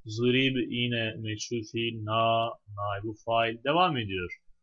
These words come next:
Sonda ek olanların hepsi naibu faildir. Tuma, naibu fail. Tum, naibu fail. Tunne, naibu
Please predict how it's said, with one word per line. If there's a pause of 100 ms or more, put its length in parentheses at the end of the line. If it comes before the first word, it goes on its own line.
Sonda
ek
olanların
hepsi
naibu (100)
faildir. (140)
Tuma, (100)
naibu (100)
fail. (140)
Tum,
naibu (100)
fail. (160)
Tunne, (120)
naibu